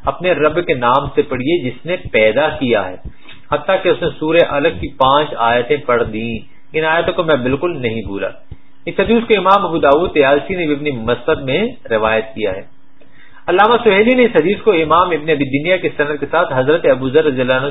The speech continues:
سے روایت کیا ہے۔ حضرت ابو ذر رضی اللہ عنہ نے رسول اللہ صلی اللہ علیہ وسلم سے پوچھا، "آپ کو کیسے یقین ہو گیا کہ آپ نبی ہیں اور آپ نے اپنی نبوت کو کیسے جانا؟" تو رسول اللہ صلی اللہ علیہ وسلم نے یہ واقعہ سنایا۔ حافظ ابن کثیر نے بھی اس حدیث کو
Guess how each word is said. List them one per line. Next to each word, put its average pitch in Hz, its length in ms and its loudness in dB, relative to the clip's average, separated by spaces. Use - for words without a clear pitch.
سے 143 80 0
روایت 110 480 0
کیا 101 120 -2
ہے۔ 95 60 -6
حضرت 220 300 4
ابو 185 160 4
ذر 214 180 6
رضی 185 180 4
اللہ 180 560 8
عنہ 160 280 4
نے 170 180 4
رسول 147 300 2
اللہ 117 100 4
صلی 123 160 4
اللہ 123 100 2
علیہ - 0 -
وسلم 113 140 0
سے 175 80 2
پوچھا، 113 440 -4
"آپ 240 180 6
کو 269 100 0
کیسے 294 300 2
یقین 233 280 4
ہو 160 80 4
گیا 170 140 4
کہ 147 180 6
آپ 139 100 -4
نبی 120 280 -2
ہیں 98 60 -8
اور 139 140 0
آپ 175 260 2
نے 185 60 -6
اپنی 180 160 -6
نبوت 160 540 0
کو 185 80 2
کیسے 226 480 4
جانا؟" 123 360 2
تو 117 160 -4
رسول 147 240 0
اللہ - 20 6
صلی 160 140 -2
اللہ - 0 -
علیہ - 0 -
وسلم 165 80 -6
نے 165 80 -4
یہ 127 140 0
واقعہ 120 360 2
سنایا۔ 104 240 -2
حافظ 233 420 2
ابن 240 100 0
کثیر 220 380 2
نے 226 60 4
بھی 208 100 2
اس 196 120 -4
حدیث 160 300 0
کو - 340 0